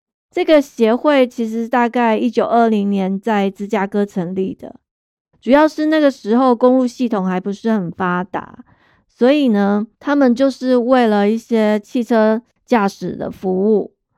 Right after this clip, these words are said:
后来他也会出一些地图，还有旅游指南，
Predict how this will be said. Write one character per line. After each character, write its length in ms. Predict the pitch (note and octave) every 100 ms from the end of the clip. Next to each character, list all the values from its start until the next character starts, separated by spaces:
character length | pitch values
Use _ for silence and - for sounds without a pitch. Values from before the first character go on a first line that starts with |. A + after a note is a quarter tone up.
| _ _ _ _
后 200 | C#4+ C4+
来 200 | A3+ A3
他 200 | B3 B3
也 160 | G#3+
会 240 | F#3+ A3 G#3+
出 300 | - A3+ A3+
一 40 |
些 440 | G#3+ A3 G#3+ G#3+ G#3
地 220 | A#3+ G3+
图， 360 | - G3+ G#2+
还 160 | G3+ G#3+
有 100 | G#3+
旅 160 | F#3+ F3
游 220 | D#3+ G3
指 300 | - - -
南， 340 | - - -